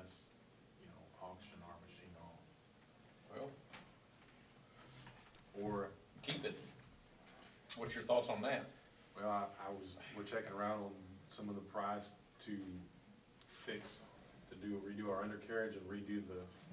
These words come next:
Speaker 1: swivel seal or whatever you wanna call that thing. And it's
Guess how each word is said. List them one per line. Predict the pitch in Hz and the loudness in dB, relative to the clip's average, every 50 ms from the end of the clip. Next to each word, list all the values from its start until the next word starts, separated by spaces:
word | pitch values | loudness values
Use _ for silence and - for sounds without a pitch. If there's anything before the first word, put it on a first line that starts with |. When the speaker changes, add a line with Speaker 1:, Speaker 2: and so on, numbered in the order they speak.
| - - | -8 -6
Speaker 1:
swivel | - 107 104 101 98 98 - | -4 -2 -2 -2 -2 -4 -6
seal | - - 107 104 101 101 | -6 -4 -2 0 0 0
or | 98 92 - | 0 -2 -2
whatever | - 95 92 | -2 -4 -4
you | - - 92 | -4 -6 -6
wanna | 92 - - | 6 12 12
call | - - - - - - - | 12 12 12 12 12 8 8
that | - - - | 6 8 8
thing. | - - - - - - - - - - - - - | 8 8 8 4 -2 -6 -10 -14 -16 -16 -16 -12 -10
And | - - 98 | -8 -6 -6
it's | 92 - | -6 -6